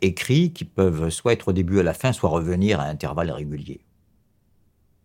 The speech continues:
Vous voyez comme que c'est quand même beaucoup plus compliqué qu'on ne pense.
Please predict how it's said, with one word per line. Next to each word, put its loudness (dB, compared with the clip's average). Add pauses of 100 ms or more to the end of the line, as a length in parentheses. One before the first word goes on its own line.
(120)
Vous -20
voyez 0
comme -4
que -4
c'est -6
quand 0
même 4
beaucoup 0
plus -4
compliqué -4
qu'on -4
ne -4
pense. -8